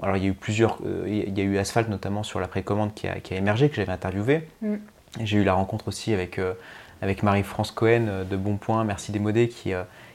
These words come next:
Speaker 1: qui m'a fait prendre aussi conscience de, de, de, de la nécessité de faire les choses différemment, de mieux produire, de mettre des produits, euh, vraiment quali sur le marché et
Speaker 2: Mm.
Speaker 1: d'arrêter de pondre, euh,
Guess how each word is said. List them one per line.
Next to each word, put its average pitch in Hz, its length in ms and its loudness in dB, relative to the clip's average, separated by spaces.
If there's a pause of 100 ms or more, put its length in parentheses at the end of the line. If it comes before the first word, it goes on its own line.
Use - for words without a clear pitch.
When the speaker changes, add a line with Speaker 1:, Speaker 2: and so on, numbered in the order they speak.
Speaker 1:
qui - 120 -6
m'a 101 60 2
fait 98 140 0
prendre 110 220 2
aussi - 160 -4
conscience - 760 0
de, 95 140 -4 (180)
de, 95 240 -4 (160)
de, - 240 -8
de 98 100 -4
la 98 120 0
nécessité 104 640 2
de 98 80 -2
faire 92 160 -6
les 95 60 -4
choses 98 320 -6
différemment, 127 600 -2 (440)
de 104 160 -4
mieux 101 240 0
produire, 139 500 4
de 117 80 0
mettre 98 280 -2
des - 80 -10
produits, 104 420 -2
euh, 92 180 -4
vraiment 107 400 0
quali 110 260 0
sur 98 160 -6
le 98 60 -4
marché 107 400 -2
et 110 60 2
Speaker 2:
Mm. 101 40 6
Speaker 1:
d'arrêter 98 340 0
de 98 80 0
pondre, 107 360 0
euh, 95 140 -2